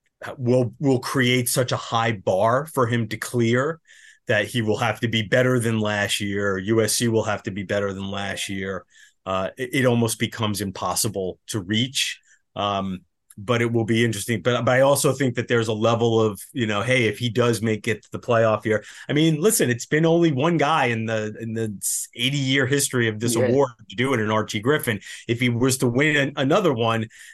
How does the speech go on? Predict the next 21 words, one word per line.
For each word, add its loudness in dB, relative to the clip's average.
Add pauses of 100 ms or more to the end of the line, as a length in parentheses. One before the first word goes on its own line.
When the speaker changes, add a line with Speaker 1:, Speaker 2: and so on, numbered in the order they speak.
Speaker 1:
that 0
would -2
be 4
a, 4
a, -2
a 0
pretty 0
remarkable 2
story. 2 (340)
Uh, -8
you 0
know, 4
listen, 2
I, 0
I 4
referenced, 0
you 2
know, 2
the 2
Alabama 0
situation, 0